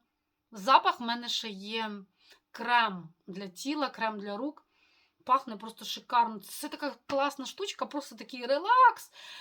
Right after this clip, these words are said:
Ну, трішки жаба дусить і викидати такі гроші на цю пінку. Це був подарунок від Альбіни, за що їй величезне дякую.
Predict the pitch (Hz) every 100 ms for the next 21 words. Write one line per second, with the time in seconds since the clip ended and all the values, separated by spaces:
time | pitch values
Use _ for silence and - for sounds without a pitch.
0 | - - 359 359 311 254 240 226 226 -
1 | - 285 349 - 381 453 571 622 466 392
2 | 302 - 262 254 247 240 233 226 220 240
3 | 214 226 214 - 202 208 202 202 226 -
4 | 359 - 262 254 254 - 262 240 254 240
5 | 208 196 220 202 220 208 190 311 466 254
6 | 240 - 233 214 202 - 247 214 214 202
7 | 254 339 - 311